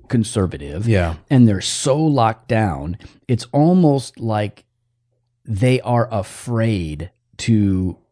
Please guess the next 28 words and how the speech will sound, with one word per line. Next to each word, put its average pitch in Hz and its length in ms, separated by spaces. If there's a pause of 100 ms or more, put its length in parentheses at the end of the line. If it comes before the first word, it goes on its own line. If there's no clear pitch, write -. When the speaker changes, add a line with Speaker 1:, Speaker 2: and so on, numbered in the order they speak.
Speaker 1:
consider 104 680
what 82 240
they're 85 140
doing 80 540
or 95 180
what 92 220
they, 87 200 (420)
or, - 160
or, - 200
or 98 160
how 131 360
they're 117 140
doing 87 300
what 82 120
they're 127 120
Speaker 2:
Mm-hmm. 123 80
Speaker 1:
doing. 104 300 (840)
So 139 160
I've 135 180
seen, 135 220
you 135 80
know, 104 140
we've 123 180
seen 143 160
churches 104 420
that 104 260 (600)
l-, 113 220
literally 113 840